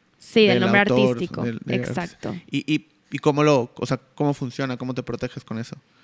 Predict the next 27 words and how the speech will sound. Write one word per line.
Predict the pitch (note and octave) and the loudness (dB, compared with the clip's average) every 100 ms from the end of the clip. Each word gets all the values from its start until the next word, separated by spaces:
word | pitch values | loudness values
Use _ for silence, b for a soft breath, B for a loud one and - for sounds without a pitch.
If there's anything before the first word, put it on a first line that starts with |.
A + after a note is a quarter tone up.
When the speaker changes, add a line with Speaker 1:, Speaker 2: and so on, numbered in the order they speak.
| b b | b b
Speaker 2:
O | |
sea, | - B2+ | 2 4
es, | B2+ B2+ - - | 4 2 -6 -4
¿nadie | B2+ C3+ | 2 2
lo | C3 | 2
puede | - B2+ B2 | 2 0 -2
usar | B2 C#3+ D3 D#3+ | -2 0 2 2
de | D#3 | 0
la | B2+ | -2
misma | B2+ C3 | -2 -4
manera | B2 C3+ D#3 D#3 D#3 b b b b | -4 -2 0 0 0 b b b b
o, | - A#2 A#2+ A#2+ A#2+ | -4 0 2 0 0
o | - B2 | -2 2
para | A#2+ B2 | 2 2
lo | B2 | -2
mismo? | B2+ D3+ D3+ D#3+ D3+ D3+ | -4 -6 -6 -4 -4 -4
O | - | -8
sea, | - B2 B2 | -6 -4 -4
por | - | 2
Speaker 1:
Igual | B3+ B3 A#3+ | 4 6 4
que | - | 2
una | C#4 C4 | 0 2
marca, | G#3 F#3+ F#3 F#3 F3 | 2 -2 -2 -6 -4
nadie | - A#3 B3 C#4 | 2 4 6 6
lo | F4 | 4
puede | - G#3+ | 6 4
usar | G#3 - | 4 2